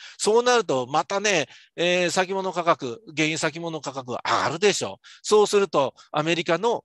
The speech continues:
物価もまた上がると。バイデン政権困っちゃうんですね。えー、ですからね、もろもろのことを考えると、今これから半年考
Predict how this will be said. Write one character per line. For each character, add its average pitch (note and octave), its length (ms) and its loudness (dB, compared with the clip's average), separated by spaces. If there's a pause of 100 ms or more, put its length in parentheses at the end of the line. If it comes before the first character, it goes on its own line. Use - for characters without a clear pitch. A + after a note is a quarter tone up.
物 C#3 420 -6
価 C#3+ 140 -2
も A3 140 4
ま C3 140 -2
た A#2 120 0
上 A2 60 -6
が A2 100 -4
る G#2+ 80 -10
と。 G2 220 -20 (460)
バ C3 160 2
イ C#3+ 40 -2
デ D3 80 -2
ン D#3+ 40 0
政 D3+ 220 -2
権 C#3 140 -8
困 D#3+ 260 -4
っ G3 140 0
ち - 100 -2
ゃ B2 100 0
う G2 40 -12
ん F#2+ 60 -20
で F#2 60 -18
す B2+ 120 -16
ね。 E3 360 -4 (720)
え D#3+ 400 2
ー、 D3 40 -20
で F3+ 80 -2
す - 100 -4
か G#3+ 80 2
ら B2 120 0
ね、 E3+ 280 -4 (540)
も E3+ 180 -2
ろ A3+ 140 2
も A#3 160 -2
ろ A#3+ 120 -2
の A#3 140 -6
こ G#3+ 140 -8
と A#3 200 -2
を F3+ 60 -2
考 G3+ 460 -2
え G#3 80 2
る G3 80 -4
と、 C3+ 200 -10
今 G#3 280 -4
こ F#3 160 -4
れ G#3 120 0
か G#3+ 120 0
ら G3+ 120 2
半 A3+ 380 -4
年 - 220 -8
考 G#3+ 280 -2